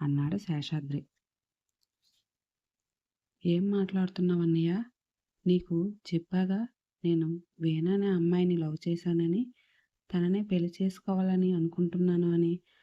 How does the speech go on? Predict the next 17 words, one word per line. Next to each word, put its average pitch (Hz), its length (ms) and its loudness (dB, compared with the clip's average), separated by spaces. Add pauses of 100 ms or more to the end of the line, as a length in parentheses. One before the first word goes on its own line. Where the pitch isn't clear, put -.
(280)
అయినా 185 300 2
కూడా 214 320 -2 (600)
ఇలా 185 260 0 (440)
అడుగుతున్నావంటే 185 840 0 (100)
ఏమనుకోవాలి 175 720 0
నిన్ను? 170 300 2 (540)
ఇదిగోండి, 175 460 2 (480)
మీ 180 160 4
ఇద్దరికీ 175 420 -2
ఇప్పుడే 180 340 -2
చెప్తున్నా, 165 560 0 (520)
నేను 165 240 2
పెళ్ళంటూ 170 540 0
చేసుకుంటే 170 680 -2 (560)
వేణునే 190 420 2
చేసుకుంటా, 170 600 -2 (280)
లేదా 156 320 -2